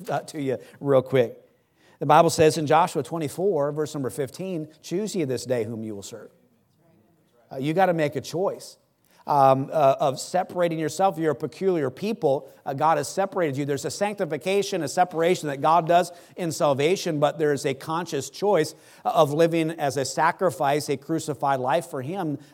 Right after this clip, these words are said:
uh, an exchange life, uh, that He referenced at, uh, in, uh, this passage Jesus did, uh, in the book of Matthew that I mentioned this morning about, uh, but following Him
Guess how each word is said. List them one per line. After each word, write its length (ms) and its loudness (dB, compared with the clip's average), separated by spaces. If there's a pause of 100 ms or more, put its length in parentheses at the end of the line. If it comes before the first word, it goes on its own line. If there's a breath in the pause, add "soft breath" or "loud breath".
uh, 100 -4
an 140 -4
exchange 640 -6
life, 320 -2 (240 soft breath)
uh, 340 2
that 240 2
He 200 0
referenced 680 2
at, 240 -4
uh, 480 -6 (320)
in, 460 -4 (120)
uh, 240 -14
this 220 2
passage 520 2
Jesus 360 -4
did, 280 -4 (200 loud breath)
uh, 180 -2
in 120 -4
the 100 0
book 200 -2
of 100 0
Matthew 380 -2
that 100 2
I 60 2
mentioned 360 -4
this 180 -8
morning 260 -2
about, 440 2 (100)
uh, 400 -2
but 300 -4
following 440 2
Him 300 -2